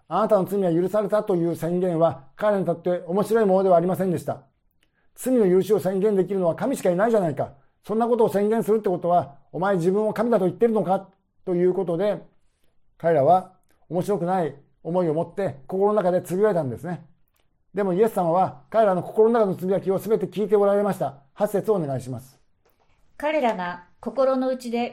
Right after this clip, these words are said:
Speaker 2: このようにあれこれと考えているのをイエスはすぐにご自分の霊で見抜いて言われた。「なぜあなた方は心の中でそんなことを考えているのか。」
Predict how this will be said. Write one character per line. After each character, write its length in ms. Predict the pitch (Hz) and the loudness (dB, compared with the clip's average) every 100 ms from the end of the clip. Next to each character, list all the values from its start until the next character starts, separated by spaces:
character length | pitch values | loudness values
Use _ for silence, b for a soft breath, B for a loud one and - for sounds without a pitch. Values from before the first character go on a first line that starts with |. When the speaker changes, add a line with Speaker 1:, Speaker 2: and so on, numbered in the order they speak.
| - | -6
Speaker 2:
こ 100 | 254 | -4
の 140 | 277 | -4
よ 200 | 302 311 | -2 -2
う 40 | 233 | -4
に 260 | 185 - _ | -6 -12 _
あ 100 | 254 | -6
れ 120 | 311 | -4
こ 120 | - 247 | -2 -2
れ 120 | 226 | -2
と 140 | 214 | -6
考 360 | 226 254 269 269 | -6 -4 -2 -2
え 80 | 262 | -4
て 100 | 247 | -4
い 40 | 208 | -8
る 80 | |
の 260 | 196 180 220 | -6 -6 -6
を 140 | - - | -6 -10
イ 100 | 226 | -8
エ 80 | 294 | -8
ス 140 | 311 226 | -6 -6
は 160 | 226 | -6
す 180 | 220 294 | -8 -8
ぐ 140 | 254 | -6
に 260 | 202 165 - | -6 -8 -16
ご 100 | - | -12
自 180 | 196 233 | -8 -6
分 240 | 247 285 285 | -6 -6 -6
の 120 | 277 | -4
霊 200 | 285 269 | -4 -2
で 220 | 269 - | -4 -6
見 160 | 190 208 | -8 -4
抜 120 | 269 | -2
い 140 | 233 240 | -2 -4
て 120 | 269 | -6
言 100 | 214 | -6
わ 100 | 180 | -8
れ 80 | 175 | -12
た。 260 | 165 156 - _ _ _ | -14 -16 -18 _ _ _
「な 200 | - 294 | -6 -4
ぜ 380 | 247 202 185 - _ - | -2 -2 -4 -12 _ -8
あ 120 | 226 | -2
な 100 | 254 | -2
た 120 | 262 | 0
方 200 | 254 247 | -4 -2
は 160 | 214 196 | -4 -4
心 320 | - 240 254 | -6 -4 -2
の 100 | 254 | 0
中 280 | 262 254 208 | -2 -2 -6
で 300 | 196 202 - _ | -6 -8 -14 _
そ 160 | - 254 | -4 -2
ん 100 | 262 | -2
な 120 | 269 | -4
こ 100 | 269 | -4
と 160 | 226 | -6
を 60 | 185 | -6
考 120 | 208 247 254 | -4 -2 -2
え 100 | 262 | -4
て 120 | 240 | -6
い 40 | 190 | -10
る 80 | 196 | -10
の 140 | 175 | -10
か。」 200 | 165 - | -14 -20